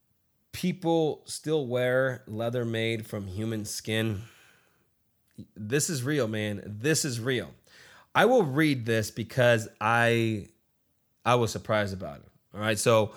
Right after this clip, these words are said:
hopefully I don't bore you guys. It's, it's just, just a few paragraphs, nothing crazy, but it's, I, I,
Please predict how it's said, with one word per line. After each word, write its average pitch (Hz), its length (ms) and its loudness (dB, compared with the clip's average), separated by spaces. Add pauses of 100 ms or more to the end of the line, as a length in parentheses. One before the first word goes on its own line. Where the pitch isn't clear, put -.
(540)
hopefully 175 400 6
I 160 100 10
don't 135 240 4
bore 143 220 2
you 127 140 -2
guys. 120 540 4
It's, 160 220 0
it's 185 160 2
just, 196 240 0
just 202 180 -2
a 156 40 -4
few 151 180 -2
paragraphs, 113 640 0
nothing 123 300 -4
crazy, 104 680 -4 (640)
but 135 500 4 (140)
it's, 143 340 0
I, 131 180 4
I, 131 200 2